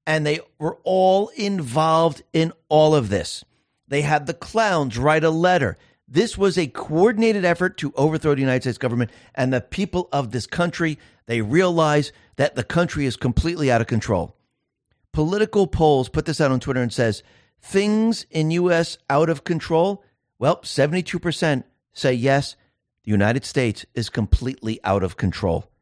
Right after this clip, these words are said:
And it is out of control. Why? Because the deep state is running. This is what you get when you have a government that is overthrown, when you have installed people. But what's very interesting about all of this is we can see that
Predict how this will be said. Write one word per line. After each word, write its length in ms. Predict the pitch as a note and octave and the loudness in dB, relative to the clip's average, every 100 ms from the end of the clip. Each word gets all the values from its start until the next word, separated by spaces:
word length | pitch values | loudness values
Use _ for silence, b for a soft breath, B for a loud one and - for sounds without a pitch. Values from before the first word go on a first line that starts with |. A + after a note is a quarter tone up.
| _ _ _ _ _ - | _ _ _ _ _ -6
And 180 | A2 | -4
it 120 | G2+ G#2 | -2 -2
is 220 | C#3 A2 | -4 -4
out 160 | E2 | -6
of 140 | D#2+ - | -6 -10
control. 440 | F2 - E2 F2 - | -12 -8 -8 -8 -2
Why? 260 | G#2 A#2+ | 0 0
Because 240 | D3 G#2 F#2+ | -2 -8 -6
the 80 | |
deep 220 | F2 A2+ - | -8 -8 -4
state 220 | A2+ G2+ | -4 -2
is 120 | F#2 | -2
running. 220 | G#2+ F2+ | -2 -2
This 160 | A2+ E3+ | -4 -6
is 80 | D3+ | -6
what 160 | E3 | -6
you 100 | C3+ | -4
get 380 | A2+ D3+ A#2+ - b b b | -2 -2 -4 -8 b b b
when 200 | A#2 B2 | -6 -4
you 200 | A2 A2+ | -2 -4
have 360 | F#2+ C#3+ C#3 - - | -2 0 0 -2 -6
a 120 | A2 | -6
government 480 | F2+ C3 B2 G#2+ G#2+ | -2 -2 0 -2 -2
that 180 | A2 G#2 | -2 0
is 140 | F#2 | 0
overthrown, 720 | G#2 G2 G2+ - A2+ A2 E2+ B B | 0 -2 -6 -2 0 0 -2 B B
when 180 | A#2 A#2+ | -2 0
you 120 | A#2+ | 2
have 280 | A#2+ C3+ C3 | 2 0 0
installed 880 | C#3+ A#2+ - - D#3 D3 C3 A#2 - | -2 -4 -4 -2 2 4 4 -2 -6
people. 500 | - C3+ - F2 - _ _ _ _ _ | -4 -2 -2 -6 -8 _ _ _ _ _
But 80 | C3+ | 0
what's 180 | D3 A2 | 2 2
very 300 | D3 A#3 C4 | 0 0 -2
interesting 420 | A3 F3 F#3 E3 | -6 -8 -6 -4
about 260 | C#3+ C#3 | 2 2
all 200 | C3 B2 | 4 2
of 80 | A#2+ | 2
this 260 | G2+ D#2+ - b b | -2 -4 -8 b b
is 200 | - B2 | -2 0
we 140 | C3 G#3+ | 0 -2
can 180 | G3+ | -4
see 280 | E3 - E3 | -4 -2 0
that 220 | C#3+ A#2+ | 2 0